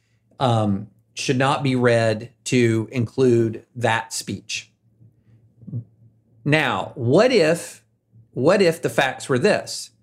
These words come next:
He says, "Guys, I'm praying on the fifty-yard line. It's gotta be by myself. Nobody join me." Does that make it better from your standpoint?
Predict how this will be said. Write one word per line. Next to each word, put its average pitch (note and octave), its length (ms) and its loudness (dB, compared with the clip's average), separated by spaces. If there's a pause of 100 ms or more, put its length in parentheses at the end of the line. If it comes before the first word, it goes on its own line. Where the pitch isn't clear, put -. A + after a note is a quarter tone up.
(380)
He D3+ 200 2
says, C3 480 2 (180)
"Guys, F3 540 0 (240)
I'm C#3 180 0
praying F3+ 340 0
on F3 100 2
the D#3 60 2
fifty-yard E3 540 0
line. B2+ 380 -2 (420)
It's C3+ 200 0
gotta D#3+ 300 2
be F3 120 4
by E3 200 2
myself. D#3 680 0 (160)
Nobody D3+ 580 4
join C#3 340 2
me." - 220 -6 (1300)
Does A2+ 100 -4
that C#3+ 160 4
make D#3+ 160 0
it E3 80 -2
better G3+ 400 -2 (2250)
from D3+ 160 0
your D3+ 120 4
standpoint? F3+ 500 0